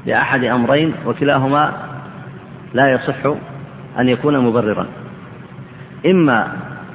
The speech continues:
لأنها تسبب لهم إزعاج عند كثير من العامة والخرافيين والمبتدعة وأصحاب المذاهب المنحرفة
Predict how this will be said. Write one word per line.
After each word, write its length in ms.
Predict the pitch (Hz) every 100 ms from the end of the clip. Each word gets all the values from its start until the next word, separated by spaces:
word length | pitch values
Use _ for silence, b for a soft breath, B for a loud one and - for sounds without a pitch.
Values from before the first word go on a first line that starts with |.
| - - - - - - -
لأنها 640 | 127 - 170 147 127 117
تسبب 540 | - 123 160 117 117 117
لهم 280 | 127 110 - -
إزعاج 440 | 113 110 127 104
عند 180 | 113 107
كثير 300 | 117 135 131
من 160 | 117
العامة 460 | 107 95 117 107 101
والخرافيين 680 | 98 107 107 101 110 110 107
والمبتدعة 600 | 101 98 - 113 101 95
وأصحاب 360 | 95 98 104 107
المذاهب 360 | 104 107 107
المنحرفة 540 | 104 101 - 113 101